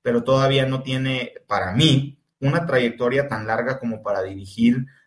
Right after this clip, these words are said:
a, a un equipo como Chivas, más allá de la amistad que tiene con Fernando Hierro y esa conexión que tienen ambos con el Real Madrid.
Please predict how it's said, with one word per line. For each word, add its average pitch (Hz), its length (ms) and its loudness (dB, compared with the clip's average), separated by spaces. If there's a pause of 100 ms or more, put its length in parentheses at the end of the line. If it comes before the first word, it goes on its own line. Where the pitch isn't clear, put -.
(140)
a, 92 400 -2
a 98 160 -4
un 120 140 2
equipo 135 380 -4
como 104 280 -8
Chivas, 131 400 2
más 127 240 0
allá 123 260 4
de 127 120 2
la 117 120 0
amistad 110 480 -2
que 117 120 -6
tiene 113 300 -4
con 110 160 -10
Fernando 104 360 -6
Hierro 117 420 2
y 117 80 0
esa 113 240 -2
conexión 107 480 -6
que 113 100 -8
tienen 113 300 -4
ambos 113 260 -4
con 98 160 -10
el 95 120 -10
Real 95 260 -6
Madrid. 151 420 4